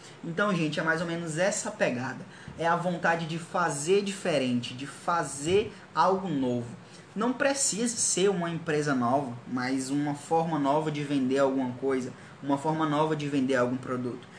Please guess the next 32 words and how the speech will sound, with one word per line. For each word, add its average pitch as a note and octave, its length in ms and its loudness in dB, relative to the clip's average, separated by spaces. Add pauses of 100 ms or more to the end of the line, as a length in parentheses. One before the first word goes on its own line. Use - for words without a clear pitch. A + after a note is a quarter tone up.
(120)
A D#3 80 0
gente G#3+ 220 -2
pode G3+ 320 4
tomar G3 280 2
como G3 160 -4
exemplo, D#3+ 520 -4
como E3+ 160 -2
exemplo D#3 480 -2
o F#3+ 60 -4
Felipe. A#3 440 0 (440)
O F#3+ 80 -2
Felipe, A#3+ 600 0
é, C#3+ 360 6
viu D#3 220 0
na G#3+ 120 -2
cidade D#3 360 0
dele C3+ 300 -2 (320)
que D#3+ 100 -6
tinha D#3+ 200 -2
muitas F3+ 360 0
empresas D#3 420 -2
de C#3+ 100 -4
confecção, D#3 800 -4 (340)
mas F3 240 0
que G#3+ 180 2
essa C#4 340 4
venda F#3+ 400 0
de E3+ 100 -4
confecção E3+ 640 -4
poderia G#3 500 2
ser F#3 240 -2
melhorada. F3 720 0